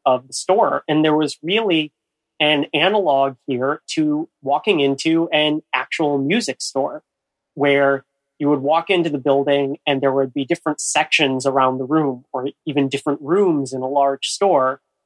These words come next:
that were organized by genre. You would go into the back of the store and find country music, or you would go over to one side and you'd have a whole wall full of hip hop or rock. And that was the way that you were supposed to approach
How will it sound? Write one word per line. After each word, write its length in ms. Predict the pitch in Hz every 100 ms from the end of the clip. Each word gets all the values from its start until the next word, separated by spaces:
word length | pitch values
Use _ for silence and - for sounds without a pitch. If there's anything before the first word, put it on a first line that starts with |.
| _ _
that 280 | 143 139 143 _ _ -
were 100 | 170
organized 640 | 147 147 151 139 139 -
by 220 | 131 135
genre. 460 | 127 143 165 123 - _
You 140 | 143
would 160 | 139 127
go 360 | 139 139 151 - _ -
into 520 | 139 135 139 135 139 _
the 80 | 143
back 260 | 139 147 160
of 120 | 156
the 60 | 147
store 440 | - 147 147 143
and 300 | 156 139 135
find 420 | 147 139 143 143 - _ _ _
country 280 | 190 180 160
music, 400 | 135 131 123 - _
or 120 | 127
you 120 | 131
would 120 | 135 135
go 420 | 139 139 139 -
over 260 | 151 139 143
to 80 | 143
one 260 | 151 147
side 540 | - 151 151 151 147 139 _ _ _
and 100 | 147
you'd 140 | 143
have 200 | 135 143
a 160 | 143 143
whole 260 | - 156 139
wall 320 | 135 143 139
full 280 | - 143 139
of 120 | 139
hip 140 | 185 190
hop 220 | 135 127 -
or 160 | 131
rock. 280 | 131 151 113 - _ _ _ _ 151
And 100 | 151
that 160 | 151
was 160 | 156 143
the 60 |
way 180 | 151 147
that 100 | 160
you 100 | 147
were 80 | 135
supposed 500 | - - 165 156 -
to 140 | 143 -
approach 760 | 160 _ 208 202 180 - -